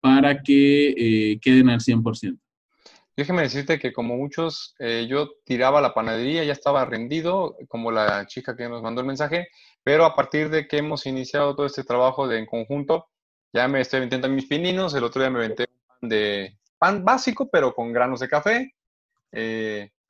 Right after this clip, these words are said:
Speaker 2: es más, hasta tan así que me estoy aventando pininos que me aventé un pan abajo del, eh,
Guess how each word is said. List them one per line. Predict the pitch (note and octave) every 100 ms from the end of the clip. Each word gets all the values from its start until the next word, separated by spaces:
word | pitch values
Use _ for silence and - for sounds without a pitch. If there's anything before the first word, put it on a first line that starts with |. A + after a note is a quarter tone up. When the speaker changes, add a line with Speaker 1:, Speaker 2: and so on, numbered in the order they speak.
| _ _
Speaker 2:
es | C3
más, | F3 E3+
hasta | D3 C#3 C#3+ C3+
tan | D#3+
así | F3+ F3
que | F3
me |
estoy | D#3
aventando | E3+ F3 F3
pininos | G3 A3 A#3 -
que | E3
me | C#3
aventé | C3+ C3+ D#3+
un | E3
pan | D#3+ F3
abajo | D#3+ D3 - D3
del, | C3
eh, | A#2+ A#2 A2+ G#2+